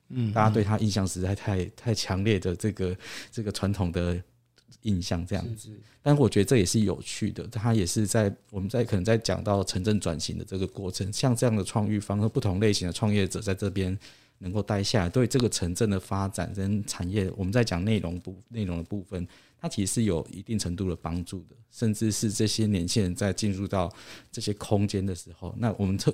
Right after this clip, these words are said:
Speaker 2: 我们特别去强调可能是在老屋的空间，或者是在这整个，呃，古城区的空间里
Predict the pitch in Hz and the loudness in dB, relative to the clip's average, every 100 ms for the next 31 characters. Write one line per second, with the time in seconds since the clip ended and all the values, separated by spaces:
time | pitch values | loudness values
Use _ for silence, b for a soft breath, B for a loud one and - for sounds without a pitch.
0 | - 104 101 151 107 92 117 - 90 101 | 0 0 2 2 2 2 0 -2 -2 -2
1 | 92 - 85 - 101 101 90 87 104 98 | -2 -4 -6 -6 -6 -6 -2 -2 -2 -2
2 | 92 - 92 92 92 92 98 92 104 95 | -2 -2 -4 -2 -2 -2 -2 -2 -2 -4
3 | B B B - 113 85 - 90 - - | B B B -6 -4 -4 -2 -4 -4 -12
4 | - 98 - 101 - 95 - 104 98 - | -8 -8 -6 -10 -2 -2 0 0 0 -2
5 | _ - - 95 95 95 92 | _ -20 -10 -4 -2 -2 -2